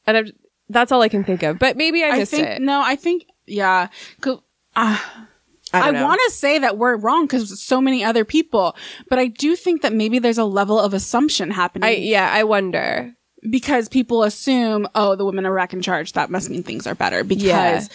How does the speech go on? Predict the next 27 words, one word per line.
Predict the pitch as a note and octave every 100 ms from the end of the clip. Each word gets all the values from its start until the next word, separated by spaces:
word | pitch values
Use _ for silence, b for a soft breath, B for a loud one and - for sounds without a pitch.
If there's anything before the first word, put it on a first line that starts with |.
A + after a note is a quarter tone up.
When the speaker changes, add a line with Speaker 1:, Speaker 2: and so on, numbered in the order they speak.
| B B
Speaker 2:
women | G3+ G3
in | F3+
charge | F3+ G#3+ E3 D#3+ F#3+
mean | E3 D3+ C#3+ - -
this, | E3+ F#3
that, | - D3+
and | - D#3+
this, | C#3+ -
and | E3
Speaker 1:
Right. | F#3 D3+
Speaker 2:
everybody's | - F3+ - C3
better | - F2 E2+
off." | G#1 - - -
Speaker 1:
Yeah. | - G3 - - - B B B B B
Um, | - C4 A#3 G#3 F#3+
Speaker 2:
Which, |
if | G3
you | G3
feel | F3+ F#3+
that | F3 C3+
way, | C#3+
get, | E3 E3+ - -
buckle | F#3+ -
up. | E3 E3 A#2+
Speaker 1:
<laughs> | F#3+
Buckle | A#3+ A#3+ - F#3+
up. | F3